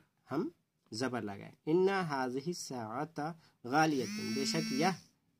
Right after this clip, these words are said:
घड़ी, ए, महंगी है। बिलालुन गनियुन, बिलाल गबियुन, बिलाल गबी है यानी, ए, ज़हीन नहीं है,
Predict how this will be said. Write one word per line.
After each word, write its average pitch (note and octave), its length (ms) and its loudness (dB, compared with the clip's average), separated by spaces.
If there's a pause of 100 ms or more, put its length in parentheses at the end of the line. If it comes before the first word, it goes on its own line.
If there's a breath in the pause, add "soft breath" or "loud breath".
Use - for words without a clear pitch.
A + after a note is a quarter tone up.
(520)
घड़ी, C3+ 440 2 (760)
ए, A#2 480 -6
महंगी D3 480 0
है। G#3+ 200 -4 (2500)
बिलालुन F3+ 760 6
गनियुन, E3 520 2 (120)
बिलाल C#3 460 0 (420)
गबियुन, C3+ 640 2 (260)
बिलाल C#3 520 -2 (320)
गबी C#3 340 0
है F#3 160 0 (120)
यानी, B2+ 380 -4 (520)
ए, A#2+ 160 -8
ज़हीन C#3 360 0
नहीं C3+ 300 0
है, G2 200 -12